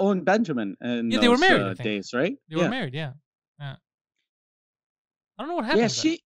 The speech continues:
Speaker 2: I don't know
Speaker 1: I
Speaker 2: if
Speaker 1: don't,
Speaker 2: the de-
Speaker 1: yeah.
Speaker 2: I, I, I don't pay attention to, like, um, like, Hollywood life, like, tabloid shit. Like, I think I, I was one of the people that found out the latest, like, uh, l-, uh, as late as possible that, um, uh,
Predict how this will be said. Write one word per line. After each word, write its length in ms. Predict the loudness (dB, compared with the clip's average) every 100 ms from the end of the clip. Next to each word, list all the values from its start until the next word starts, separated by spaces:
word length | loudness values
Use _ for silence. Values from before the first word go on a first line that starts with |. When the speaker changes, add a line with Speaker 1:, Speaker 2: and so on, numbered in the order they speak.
| _ _ -10
Speaker 2:
I 60 | -2
don't 60 |
know 40 | 0
Speaker 1:
I 40 |
Speaker 2:
if 40 | 0
Speaker 1:
don't, 80 | 0
Speaker 2:
the 60 |
de- 60 | 0
Speaker 1:
yeah. 140 | 0 -4 _ -6
Speaker 2:
I, 80 | -2
I, 340 | -2 0 0
I 20 |
don't 160 | 0 0
pay 100 | -4
attention 400 | -4 -6 -6 -8
to, 100 | -4
like, 260 | -4 -4 -6
um, 460 | -6 -6 -8 -14 -18 -20 _ _ _ _
like, 180 | -10 -10
Hollywood 480 | -2 2 2 0 -2
life, 340 | -2 -2 -4
like, 180 | -10 -10
tabloid 460 | -6 -6 -6 -8 -8
shit. 320 | -10 -12 _ _ _ _ _ -12
Like, 200 | -12 -8
I 100 | -6
think 180 | -6 -2
I, 120 | -2
I 180 | -2 -4
was 160 | -4
one 180 | -2 -2
of 40 | -2
the 40 |
people 100 | -4
that 100 | -4
found 200 | -4 -4
out 100 | -4
the 60 | -4
latest, 640 | -4 -4 -6 -8 -16 -20 _
like, 180 | -16 -16 _ _ _ _ _ _ _ _ -20
uh, 60 | -10
l-, 200 | -6 -6
uh, 140 | -6 -8
as 180 | -6 -6
late 140 | -4
as 80 | -6
possible 480 | -4 -6 -4 -8 -8 _ _ -12
that, 280 | -10 -8 -6
um, 640 | -6 -6 -8 -10 -14 -18 _
uh, 60 | -20